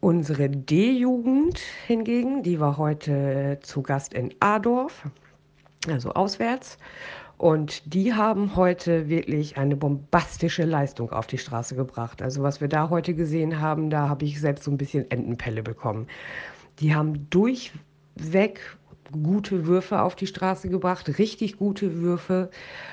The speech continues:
ähm, waren total hoch motiviert, waren konzentriert dabei und, äh, auch der Gegner,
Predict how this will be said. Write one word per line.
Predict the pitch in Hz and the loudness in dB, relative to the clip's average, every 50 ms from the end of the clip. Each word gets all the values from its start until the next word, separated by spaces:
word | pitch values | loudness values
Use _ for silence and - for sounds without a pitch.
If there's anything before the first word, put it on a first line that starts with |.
| - - - | -16 -6 0
ähm, | - 151 156 160 147 147 151 151 156 - | 2 2 4 4 4 2 2 0 -2 -4
waren | - 156 156 151 151 156 156 156 147 - | -2 2 4 4 4 4 2 0 -4 -6
total | - - - 151 - - 185 208 226 247 233 190 | -8 -8 -8 -8 -4 0 4 4 4 4 4 4
hoch | 196 208 214 - - | 4 2 2 2 2
motiviert, | 180 190 202 196 214 208 180 151 170 175 175 175 175 175 - 151 | 2 2 2 2 0 -2 0 2 2 4 4 4 2 0 -2 0
waren | 170 165 165 160 160 151 | 0 2 2 0 -2 -4
konzentriert | - - 202 208 208 - - 196 190 - - 196 190 190 190 | 0 2 2 2 2 2 0 0 0 2 2 2 2 4 2
dabei | 185 170 151 170 170 165 165 175 170 165 - - - - - - - - - - - - | 0 2 2 2 2 2 2 0 0 -2 -6 -10 -16 -16 -14 -14 -14 -14 -16 -16 -10 -2
und, | - 170 160 156 151 156 156 151 | 0 2 2 2 2 0 0 0
äh, | 170 156 147 147 - - | 0 2 2 2 2 2
auch | - 175 | 2 2
der | - 180 165 | 2 2 0
Gegner, | 160 151 180 214 214 - 202 190 180 180 180 180 185 175 | 4 4 4 4 4 4 2 4 4 4 4 2 0 -4